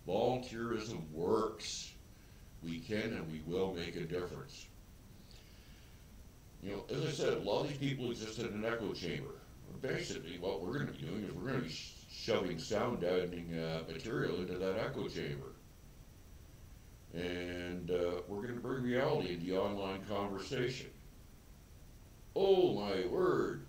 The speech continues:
all these people died of the covid jab. Uh, right.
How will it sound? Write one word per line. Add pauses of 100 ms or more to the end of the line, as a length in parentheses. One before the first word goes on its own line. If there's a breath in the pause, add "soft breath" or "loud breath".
(160)
all
these
people
died
of
the
covid
jab. (520)
Uh,
right.